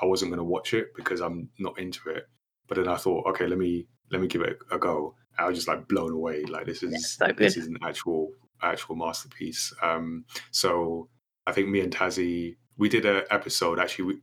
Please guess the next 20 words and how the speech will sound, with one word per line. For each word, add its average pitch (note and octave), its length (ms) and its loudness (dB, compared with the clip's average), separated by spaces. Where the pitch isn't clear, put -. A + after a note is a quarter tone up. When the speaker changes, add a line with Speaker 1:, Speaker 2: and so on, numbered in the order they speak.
Speaker 1:
so - 140 2
we G2+ 100 6
did G#2 140 4
a, F#2+ 320 2
an G#2 100 4
episode G2+ 360 2
of D#2+ 80 0
the - 80 -4
podcast, - 760 0
um, F2+ 360 2
on F2+ 360 0
Arcane, G#2 500 2
and F2+ 640 -2
we F#2 200 -2
had F#2 300 2
a F2 40 -6
guest - 480 -2
who, F2+ 400 2
not A#2+ 200 4
from, G2 560 -2